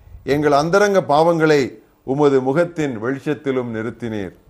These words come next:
எங்கள் நாட்களெல்லாம் உமது கோபத்தால் போய்விட்டன.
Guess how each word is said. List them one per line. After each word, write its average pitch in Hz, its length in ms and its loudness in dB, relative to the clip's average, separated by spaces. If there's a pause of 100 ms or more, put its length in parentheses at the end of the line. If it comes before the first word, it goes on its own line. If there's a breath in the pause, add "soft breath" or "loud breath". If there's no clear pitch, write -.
(680)
எங்கள் 104 340 -4
நாட்களெல்லாம் 147 880 0 (160)
உமது 117 380 -6
கோபத்தால் 139 720 0
போய்விட்டன. 107 720 -8